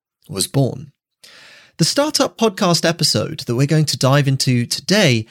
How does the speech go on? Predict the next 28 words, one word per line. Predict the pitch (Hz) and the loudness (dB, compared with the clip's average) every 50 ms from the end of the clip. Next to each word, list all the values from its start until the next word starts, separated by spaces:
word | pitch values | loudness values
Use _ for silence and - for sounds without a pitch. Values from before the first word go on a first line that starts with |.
| - - - - - - | -14 -20 -20 -20 -10 -4
happened | - 175 196 196 214 190 185 | -2 -2 -2 -2 -2 0 0
in | 180 175 | 2 2
the | 165 160 | 0 0
infancy | - 147 170 190 - - 135 113 98 - - 110 98 95 98 | 0 0 0 0 0 0 0 0 2 2 2 2 0 0 -2
of | - 95 95 - | -4 -6 -8 -2
Gimlet, | - 135 139 143 120 - - - - - - - _ _ _ _ | 0 2 2 2 0 -2 -6 -6 -6 -6 -8 -10 _ _ _ _
way | 127 139 165 175 170 | 0 2 2 2 2
back | 143 135 135 131 - | 2 0 0 0 0
in | 110 | 0
their | 101 95 | 0 -2
first | 92 - - - 117 113 110 104 - - - | -2 -4 -2 0 0 2 2 0 -2 -2 -2
season. | - - - 113 113 104 - - - 92 113 - - - - - - - - | -2 -2 0 -2 -2 -2 -4 -6 -8 -12 -14 -18 -20 -20 -20 -20 -20 -10 -4
And | 120 120 110 - | -2 -2 0 0
Gimlet | - 214 254 302 320 330 - | 0 0 2 0 0 -2 -2
had | - 220 - - | -2 -2 -2 -2
to | - 185 | 0 0
negotiate | 165 151 143 135 139 135 - - 120 107 104 - | 2 2 4 4 4 4 4 2 2 0 0 0
one | 117 120 127 | 0 2 2
of | 135 120 | 2 2
their | 123 123 117 | 2 0 0
toughest | - - - - - 156 160 - - - - - - - | 0 -2 -4 -2 -2 -2 -2 0 -2 -2 -2 -4 -6 -2
problems | - 156 156 151 151 151 143 139 - - | 0 2 2 2 2 2 2 2 0 2
yet, | 117 117 101 - - - - - _ | 2 0 0 0 -2 -6 -6 -6 _
mitigating | - 123 117 120 - - 139 - 120 113 110 - - 117 110 - | -4 0 0 0 0 0 0 2 2 2 2 2 0 -2 -2 -4
a | 110 | -6
P | - _ - - 135 123 117 | -6 _ -6 -2 0 2 4
R | 120 170 208 214 | 4 2 0 -2
crisis. | - - 123 95 90 110 - - - - - 127 - - - | -4 -2 -2 -2 0 -2 -4 -4 -4 -8 -8 -6 -6 -6 -6